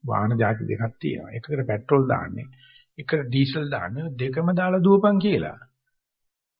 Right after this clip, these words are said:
කලවම් කළා දැම්මොත් මොකද වෙන්නේ? එහෙම හරියන්නේ නැහැ. නැත්නම් මේ ෂෙඩ් එකේ තියෙන පෙට්‍රල් විතරයි නිසා මම ඩීසල් වාහනේ ගියා කරන්න දෙයක් නැහැ ගැහුවයි කිව්වට.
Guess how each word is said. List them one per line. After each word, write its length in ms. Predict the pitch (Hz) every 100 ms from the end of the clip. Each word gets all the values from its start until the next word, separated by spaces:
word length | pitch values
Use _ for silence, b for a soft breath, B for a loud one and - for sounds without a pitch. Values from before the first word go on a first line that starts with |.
| _ _ _ _ _ _ _ _ _ _ -
කලවම් 240 | 139 143 156
කළා 180 | 165
දැම්මොත් 240 | 165 180 175
මොකද 180 | 190 214
වෙන්නේ? 300 | 254 - - - _ _ _ _ _ _ _ _ _ _ _ _ _ _ _ _ _ _ _ _ _ _
එහෙම 240 | 123 135
හරියන්නේ 260 | 160 180 180
නැහැ. 140 | 120 110
නැත්නම් 380 | 165 151 139
මේ 120 | 127 120
ෂෙඩ් 220 | 123 120
එකේ 140 | 139
තියෙන 180 | 147 151
පෙට්‍රල් 360 | 135 123 165 131
විතරයි 300 | 131 151 151
නිසා 180 | 143
මම 100 | 156
ඩීසල් 320 | 143 131 135 135
වාහනේ 260 | 131 131
ගියා 180 | 127 160
කරන්න 220 | 135 127
දෙයක් 180 | 120 127
නැහැ 160 | 139 170
ගැහුවයි 320 | 131 147 147
කිව්වට. 340 | 156 202 160